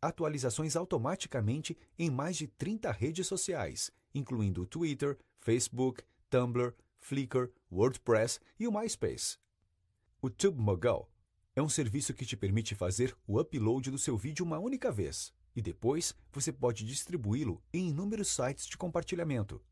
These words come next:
O Facebook Connect permite que novos usuários do seu site pulem o processo de passar suas informações pessoais para te adicionar como um amigo. No geral, essas ferramentas permitem que você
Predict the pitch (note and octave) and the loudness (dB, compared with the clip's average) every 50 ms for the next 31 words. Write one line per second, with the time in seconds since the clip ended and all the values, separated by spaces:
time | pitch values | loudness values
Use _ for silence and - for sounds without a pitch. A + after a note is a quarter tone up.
0 | _ _ _ _ _ _ _ _ _ _ _ _ _ - - B2+ - - F3+ F#3 | _ _ _ _ _ _ _ _ _ _ _ _ _ -6 -6 -4 0 2 2 2
1 | - - B2 B2+ B2+ A2 - G2+ F#2 G#2+ A2+ G#2 G2+ - - - - _ _ _ | 2 2 4 4 4 4 4 0 2 2 2 2 0 -2 -8 -14 -14 _ _ _
2 | _ _ _ _ _ - - D3 B2+ C#3 D3 - - - - C#3 A#2 B2 C3+ B2+ | _ _ _ _ _ 0 0 2 2 2 0 0 -2 -2 0 2 2 2 2 2
3 | A2 G#2+ G2 C3 A2+ F#2+ G2 G2 G#2 G2+ F#2+ F2 - - F#2+ - - F3+ G3 F#3+ | 0 0 0 0 0 0 2 4 4 4 2 0 -2 -4 -4 -2 0 2 2 2
4 | - - D3 E3 C3 G2+ - - - - - _ _ _ _ _ _ _ _ _ | 2 0 0 0 -2 -4 -6 -10 -12 -14 -20 _ _ _ _ _ _ _ _ _
5 | - E3+ F#3+ G3+ G3 G3 G3 - - D3 C3+ A#2 - C3+ A#2 - A#2 G#2+ A2 - | -4 0 0 2 2 0 0 -2 0 0 -2 0 0 0 0 0 -2 -4 -2 0
6 | G#2+ G#2 - - C3+ C3 - - D3 B2 C#3+ C3+ - D#3 C3 C3 B2+ - - C#3+ | 0 0 0 0 -2 -2 -2 -4 -4 -2 -2 -2 -2 -2 0 0 -2 -2 -2 -4
7 | C#3+ - - E3 - - - A2 G#2+ A2+ C#3 - - - - _ - D3+ C#3 C3+ | -4 -2 -4 -4 -2 0 0 2 2 2 2 0 -2 -6 -6 _ -2 0 0 0
8 | - - C3+ D#3+ E3+ F#3 F3 - D#3 B2+ A#2 B2 C#3+ - - D#3 D3+ D#3 D#3+ E3+ | 0 2 0 0 0 0 0 0 0 0 0 -2 -2 -2 -4 -4 -2 -2 -4 -4
9 | G3 G#3 C3+ A#2 A2 - - - - _ _ _ _ _ _ _ _ _ _ _ | -2 -2 -2 -2 -2 -4 -6 -12 -16 _ _ _ _ _ _ _ _ _ _ _
10 | _ _ _ _ - F#3+ A3 B3+ G#3 - D3+ F#2+ F#2+ F2+ E2 - - - F#2+ F2 | _ _ _ _ -6 -2 0 0 4 4 4 4 4 2 2 0 -2 -4 -4 -4
11 | - E3 D#3+ A#2+ A2+ G2+ B2 C3 G#2+ G2 - - - - - - _ - - D3 | -2 -2 0 2 2 2 4 2 0 -2 -4 -4 -4 -6 -6 -10 _ -4 -2 -2
12 | D3 D#3+ E3+ - F3 D#3+ - F#3+ D#3+ D#3+ C#3 - - - C3 C#3+ D3 | 0 0 -2 -2 -4 -4 -4 -4 0 0 0 0 2 0 0 -2 -2